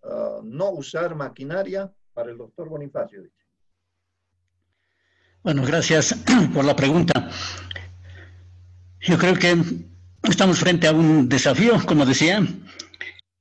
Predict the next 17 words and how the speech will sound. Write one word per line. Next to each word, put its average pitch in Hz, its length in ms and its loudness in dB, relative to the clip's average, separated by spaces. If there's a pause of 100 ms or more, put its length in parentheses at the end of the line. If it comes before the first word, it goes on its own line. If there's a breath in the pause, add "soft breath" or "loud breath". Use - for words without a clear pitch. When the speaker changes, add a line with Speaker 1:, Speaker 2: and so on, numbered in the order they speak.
(180)
Speaker 2:
Lo 135 180 0
que - 80 0
estamos 185 280 2
desarrollando 165 680 4
son 151 480 2
pasos - 320 -2
iniciales, 160 580 2
pilotos 147 480 -2
podemos 147 300 2
llamar. 151 400 0 (840 loud breath)
Yo 160 120 0
creo 165 120 -2
que 156 80 -2
lo 147 140 0
que 151 120 -2
hay 160 140 -2
que 160 320 -2